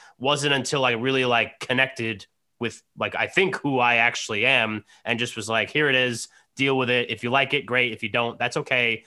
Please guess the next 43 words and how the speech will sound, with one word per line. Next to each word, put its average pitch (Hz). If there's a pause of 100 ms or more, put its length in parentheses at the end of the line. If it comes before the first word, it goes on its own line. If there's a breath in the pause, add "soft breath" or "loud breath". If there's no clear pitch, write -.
(140 soft breath)
And 117
I 117
just, -
you 143
know, 101
leaned 131
into 127
who 131
I 117 (120)
feel 135
like 117
I 110
truly 113
am. 98 (320 loud breath)
Um, 110
and, 123
but 143
I 139
feel -
like 156
that 156
happens 156
to 160
a -
lot 151
of 180
people 98
because 110
they 113
just 117
do 139
something 131
for 120
so 117
long 113 (260 loud breath)
and 117
it's 107
life 127
to -
them. 110
And 110
it's 107
incredible 127